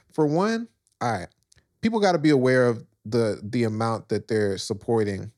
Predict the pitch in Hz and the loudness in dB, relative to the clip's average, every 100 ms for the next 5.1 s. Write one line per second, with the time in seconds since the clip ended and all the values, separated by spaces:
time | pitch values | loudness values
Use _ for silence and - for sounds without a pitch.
0 | _ 107 - 113 107 98 - 87 104 101 | _ -6 -2 -2 0 -4 -8 -6 -6 -6
1 | - 113 117 113 113 107 95 - 60 - | -6 -4 -4 -4 -4 -2 -4 -6 -10 -16
2 | _ _ _ _ _ - 107 98 92 95 | _ _ _ _ _ -8 -4 -4 -4 -2
3 | 110 113 104 98 104 101 - 104 95 92 | 0 0 -4 -4 -4 -6 -6 -6 -6 -4
4 | 95 95 90 87 - 85 85 90 85 - | -4 -4 -6 -8 -8 -8 -8 -8 -8 -12